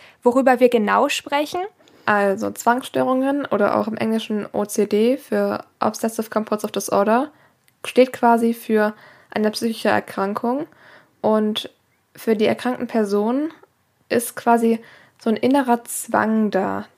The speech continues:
Speaker 2: der uns zwingt, bestimmte Dinge zu tun oder zu denken, einfach weil wir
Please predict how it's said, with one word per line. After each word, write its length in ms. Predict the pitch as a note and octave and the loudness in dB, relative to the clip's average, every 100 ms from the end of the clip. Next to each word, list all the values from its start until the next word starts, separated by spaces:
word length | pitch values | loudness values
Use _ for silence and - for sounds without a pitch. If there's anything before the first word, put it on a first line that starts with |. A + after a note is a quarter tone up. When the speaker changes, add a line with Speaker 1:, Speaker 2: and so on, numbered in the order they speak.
| _ | _
Speaker 2:
der 480 | - G#3 G3+ G3 - - _ _ | -2 0 2 0 -4 -10 _ _
uns 380 | - G3+ G#3 - | -4 -4 -4 -12
zwingt, 680 | - - A3+ B3 D4+ - - | -16 -2 0 0 -2 -10 -8
bestimmte 400 | A3 - A#3+ A#3 | -8 -2 -4 -4
Dinge 380 | - A3 A#3+ B3 | -4 -2 -2 -4
zu 200 | G3+ G#3 | -8 -8
tun 440 | - A#3 C4 D#4+ - _ _ _ _ - | -4 0 0 0 -6 _ _ _ _ 0
oder 160 | G#3+ | 0
zu 160 | G#3 G3 | 0 -8
denken, 640 | - F#3+ G3+ B3 C4 C#4+ D#4+ - _ _ _ _ _ _ _ - | 0 2 2 0 -4 -8 -8 -12 _ _ _ _ _ _ _ -4
einfach 340 | A#3+ B3 B3 | -2 -2 -2
weil 100 | G#3+ | -2
wir 140 | G3+ | -2